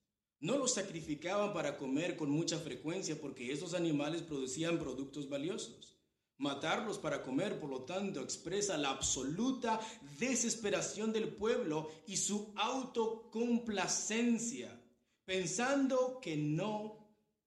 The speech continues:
les queda ningún futuro. 'Vamos a morir, pero arrepentirme no quiero. ¿Cuál es lo que tengo que hacer? ¿Cuál es mi filosofía? Comamos y bebamos,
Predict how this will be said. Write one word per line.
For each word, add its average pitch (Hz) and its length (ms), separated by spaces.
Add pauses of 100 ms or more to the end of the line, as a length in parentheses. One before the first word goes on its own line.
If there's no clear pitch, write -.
(180)
les 123 180
queda 160 640
ningún 147 680
futuro. 127 800 (220)
'Vamos 277 580
a 240 100
morir, 214 680
pero 180 160
arrepentirme 233 1120 (160)
no 240 720
quiero. 226 680 (300)
¿Cuál 226 380
es 220 80
lo 220 100
que 196 60
tengo 208 260
que 214 80
hacer? 196 420 (840)
¿Cuál 226 300
es 226 120
mi 220 120
filosofía? 220 840 (1080)
Comamos 277 680
y 254 60
bebamos, 190 880